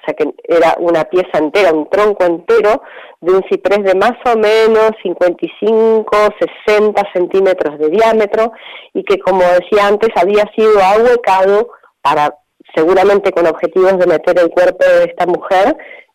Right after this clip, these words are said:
dentro de él, había sido ahuecado con el uso del fuego.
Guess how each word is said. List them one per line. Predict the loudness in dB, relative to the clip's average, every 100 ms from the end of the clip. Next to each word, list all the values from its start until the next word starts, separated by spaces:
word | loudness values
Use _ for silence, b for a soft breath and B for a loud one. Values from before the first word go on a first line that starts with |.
| _
dentro | 0 0 2 2
de | 4 2
él, | 0 -2
había | 0 0 0
sido | 0 2 2 0 0
ahuecado | 2 2 0 0 2 2 0 B B _
con | -2 0
el | -2
uso | -4 -2
del | -2 0
fuego. | 2 2 0